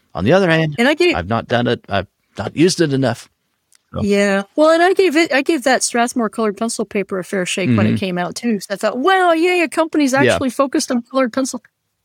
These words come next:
Speaker 2: And I was so disappointed. I, I mean, I did a full project on it,
Speaker 1: Yeah.
Speaker 2: and I just was not happy with, with it. Um, and not to sound like an advertiser or anything, but, um, uh, I found, so there's, there's Kohinoor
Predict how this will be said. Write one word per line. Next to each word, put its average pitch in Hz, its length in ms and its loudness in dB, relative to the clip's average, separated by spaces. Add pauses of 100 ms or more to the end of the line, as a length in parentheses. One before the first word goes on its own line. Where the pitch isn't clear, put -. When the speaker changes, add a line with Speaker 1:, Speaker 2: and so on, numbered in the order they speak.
(240)
Speaker 2:
And 233 100 2
I 233 60 6
was 226 100 0
so 254 140 0
disappointed. 208 680 -2
I, 226 200 2
I 220 40 0
mean, 254 140 4
I 254 80 4
did 311 160 0
a 330 60 2
full 285 180 0
project 254 560 0
on 185 160 -2
it, 190 100 -2
Speaker 1:
Yeah. 196 260 2
Speaker 2:
and - 200 -8
I 214 120 0
just 220 280 -4
was 214 180 -2
not 202 240 2
happy 202 360 0
with, 196 200 -4
with 190 220 -2
it. 196 100 -6 (460)
Um, 196 500 2
and 233 160 0
not 269 240 2
to 254 80 -2
sound 262 200 2
like 233 180 0
an 190 80 -4
advertiser 202 720 0
or 175 60 -6
anything, 180 480 -4
but, 180 340 0
um, 185 360 0 (500)
uh, 180 320 2
I 202 100 0
found, 220 600 0 (200)
so 233 200 0
there's, 214 400 2
there's 202 200 -2 (120)
Kohinoor 254 800 2